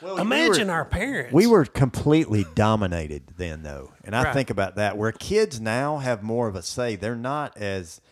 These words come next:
Speaker 1: completely, we were isolated and dominated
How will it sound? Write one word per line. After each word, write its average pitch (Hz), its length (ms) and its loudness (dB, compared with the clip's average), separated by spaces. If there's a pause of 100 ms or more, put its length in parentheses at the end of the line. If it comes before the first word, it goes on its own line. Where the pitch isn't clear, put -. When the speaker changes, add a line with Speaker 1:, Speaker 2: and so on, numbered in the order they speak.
(540)
Speaker 1:
completely, 120 600 -6
we 160 220 -2
were 170 220 0
isolated 170 840 -2
and 98 160 -10
dominated 87 680 -6